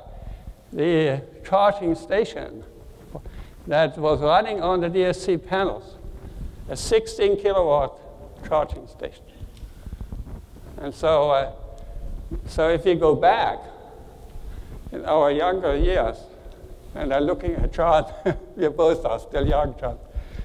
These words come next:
So, but would we have dreamed, uh, dreamed when we, we were working on these nano amps per square centimeter, these cells that didn't last, that you could, could get kilowatt power and power a truck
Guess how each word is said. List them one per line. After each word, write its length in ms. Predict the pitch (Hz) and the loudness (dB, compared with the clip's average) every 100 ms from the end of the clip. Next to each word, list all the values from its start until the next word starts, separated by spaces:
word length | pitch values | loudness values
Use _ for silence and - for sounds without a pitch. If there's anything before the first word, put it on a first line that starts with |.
| - | -12
So, 480 | - - 170 139 - - - - - - - - - - - - | -4 4 6 6 2 -12 -18 -18 -18 -18 -18 -16 -14 -12 -8 2
but 540 | 208 160 - - - | 4 2 -2 -16 -16
would 240 | 214 160 151 | -4 -2 2
we 120 | 165 | 4
have 320 | 170 160 - | 4 2 0
dreamed, 400 | - 202 180 131 | 0 4 4 2
uh, 160 | 139 131 - - - | 0 -2 -6 -16 0
dreamed 360 | 175 185 123 | 2 4 0
when 200 | 135 131 | -2 -2
we, 240 | 131 143 - - - - - - - - - - | 0 0 -2 -8 -18 -18 -18 -16 -16 -14 -16 -6
we 100 | 139 | -2
were 120 | 135 | 2
working 340 | 165 190 175 | 4 2 0
on 180 | 143 131 | -2 0
these 260 | 127 131 139 | 0 0 0
nano 320 | 147 175 156 | 0 2 2
amps 420 | 139 135 120 - - - | 2 0 -4 -10 -10 -8
per 100 | 139 | -8
square 280 | - 147 139 | -6 -4 -4
centimeter, 600 | 170 170 156 139 123 120 | -2 -2 -2 -4 -6 -2
these 240 | 131 131 | -2 0
cells 280 | - 151 135 | 0 0 0
that 140 | 123 | 0
didn't 260 | 131 147 131 | 0 0 -2
last, 360 | 139 160 110 - - - - - - - | -2 -2 -4 -10 -18 -20 -18 -16 -14 -8
that 160 | 135 135 | -6 -2
you 140 | 135 | -4
could, 280 | 139 151 120 - | -2 -4 -4 -2
could 240 | - - | -2 0
get 360 | 139 131 127 - | 2 0 0 -4
kilowatt 480 | 180 165 135 135 - | 0 2 4 2 0
power 340 | 143 143 131 | 2 4 2
and 140 | 117 113 - - - - - | 0 -8 -14 -16 -16 -18 0
power 360 | 170 180 170 | 4 6 6
a 60 | 165 | 4
truck 440 | - 247 226 - | 0 0 0 -2